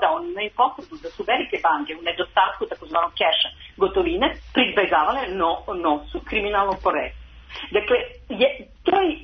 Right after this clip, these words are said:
stvari su otišle toliko daleko da nikakvim pozorištem i umnožavanjem liksova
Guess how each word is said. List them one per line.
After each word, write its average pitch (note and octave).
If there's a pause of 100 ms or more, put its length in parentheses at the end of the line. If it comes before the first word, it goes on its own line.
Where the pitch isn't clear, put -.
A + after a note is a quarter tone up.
(680)
stvari F4+
su - (100)
otišle B3+ (120)
toliko F#3
daleko D#3
da F3 (200)
nikakvim E4
pozorištem G3
i F3
umnožavanjem G3 (460)
liksova B3